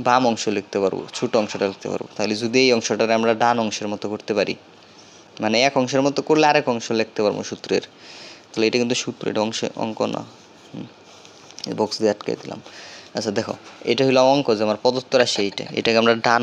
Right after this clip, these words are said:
অংশের মতো করি। সূত্রের ডান অংশে কি আছে? এ কিউব, তাহলে এখানে এই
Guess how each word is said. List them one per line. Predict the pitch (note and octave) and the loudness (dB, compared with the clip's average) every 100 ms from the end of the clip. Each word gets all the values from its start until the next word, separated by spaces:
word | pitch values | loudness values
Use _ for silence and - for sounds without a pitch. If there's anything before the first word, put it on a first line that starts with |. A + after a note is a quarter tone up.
| A2+ | 2
অংশের | G#2 G#2+ G#2 | 2 0 -2
মতো | - A2 | -4 0
করি। | G#2+ - - - - - - - - - - | 0 0 -4 -20 -20 -18 -16 -14 -14 -14 -10
সূত্রের | A#2 - A#2+ | -6 -2 2
ডান | B2 B2+ | 4 4
অংশে | B2+ B2+ | 2 2
কি | C3 | 0
আছে? | D#3 - - F3 | 0 -2 2 4
এ | E3+ | 4
কিউব, | - A#2 - - | 4 2 2 -2
তাহলে | A#2 B2+ C3 | 2 4 4
এখানে | C3 C3+ E3+ - - - - - - | 4 2 2 -2 -14 -18 -18 -10 -2
এই | A2+ | 0